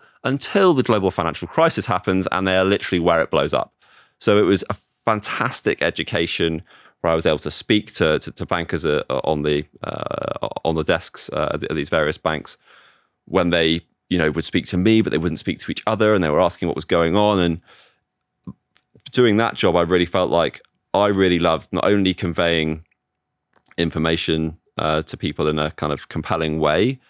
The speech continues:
that kind of, you know, excite, educate, and inform was kind of that kind of mantra i-, in terms of my writing, but also working with lots of other people. After a few years, I became editor of that publication. I realized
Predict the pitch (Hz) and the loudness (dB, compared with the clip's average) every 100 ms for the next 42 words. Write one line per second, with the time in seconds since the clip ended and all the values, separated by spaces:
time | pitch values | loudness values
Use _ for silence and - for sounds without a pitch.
0 | _ - - 80 73 67 78 64 73 - | _ -10 -6 -2 -2 -2 -2 -2 -2 -2
1 | 92 85 - 85 - 92 80 71 76 - | 0 0 -2 -6 -4 -2 0 -2 -4 -2
2 | 95 80 80 71 - 78 76 - _ _ | 2 4 2 -2 -4 -4 -4 -12 _ _
3 | _ _ - 76 82 80 80 76 - 78 | _ _ -4 -2 0 0 -2 -2 -2 0
4 | 76 67 55 53 71 80 80 80 78 85 | 0 -2 -6 -6 -4 -4 -6 -2 0 0
5 | 82 - 78 - _ _ - 117 110 98 | 0 -4 -8 -12 _ _ 0 2 4 2
6 | 90 101 98 - 87 82 - _ _ _ | 4 2 2 0 -2 -2 -8 _ _ _
7 | _ _ _ 95 95 92 87 - - 78 | _ _ _ -2 0 2 0 -2 -4 -4
8 | - 92 - - - _ _ _ - _ | -2 -2 -2 -6 -8 _ _ _ -20 _
9 | _ _ _ _ _ _ _ _ - - | _ _ _ _ _ _ _ _ -8 0
10 | 113 - 107 123 117 127 90 85 95 - | 0 0 0 2 4 6 6 4 0 -2
11 | 85 90 - 92 90 87 - - 82 85 | -2 -2 0 0 0 0 -2 0 -2 -2
12 | 87 80 - 73 107 - _ _ _ - | -2 -2 -2 -6 -8 -16 _ _ _ 0
13 | 95 95 | 2 2